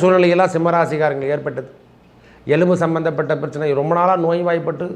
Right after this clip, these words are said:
தோஷங்களை நிவர்த்தி செய்யக்கூடிய காலமும் இந்த சனி பகவான் தான். இப்ப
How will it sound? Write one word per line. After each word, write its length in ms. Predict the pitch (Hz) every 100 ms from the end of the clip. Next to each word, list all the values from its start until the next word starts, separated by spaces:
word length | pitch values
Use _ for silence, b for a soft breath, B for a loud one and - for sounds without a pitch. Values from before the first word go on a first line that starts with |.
| - B B 127 139
தோஷங்களை 520 | 196 190 190 185 165 151
நிவர்த்தி 320 | 175 180 170
செய்யக்கூடிய 520 | 160 160 143 151 147 139
காலமும் 320 | 143 147 165
இந்த 100 | 147
சனி 200 | 131 143 147
பகவான் 360 | 69 69 67
தான். 120 | - - _ - - - - - B B B 135
இப்ப 140 | 127